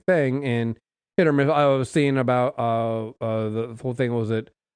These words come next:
uh, Berlanti put up, like, ten thousand of his own money to kinda help close that out and things like that. It's like, Crisis was very ambitious,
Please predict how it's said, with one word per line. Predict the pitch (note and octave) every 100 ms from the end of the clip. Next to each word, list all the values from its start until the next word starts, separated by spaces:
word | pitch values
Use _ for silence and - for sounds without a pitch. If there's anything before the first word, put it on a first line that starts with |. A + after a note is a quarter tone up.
| _ -
uh, | A2+ G#2+ G#2+ G#2+ G#2+
Berlanti | G#2+ A#2 B2 B2
put | A#2
up, | A#2+
like, | A2 G2+
ten | A#2+ A2+
thousand | A#2 A2+ A2
of | A2
his | G#2
own | A2 G#2+
money | G#2 A2 A2 G#2+
to | G#2+
kinda | A2 G2+
help | G2+ G#2
close | - A2+ G#2
that | A2+ G#2+
out | G#2+
and | G#2+
things | A2 G#2+
like | G2+ -
that. | A#2 G#2+ -
It's | A#2
like, | C3 A#2 - _ _ _ _ -
Crisis | D#3 D#3+ G3+
was | F3+
very | E3 D#3 D#3
ambitious, | D3+ C3+ F#3 F3+ C#3+ B2+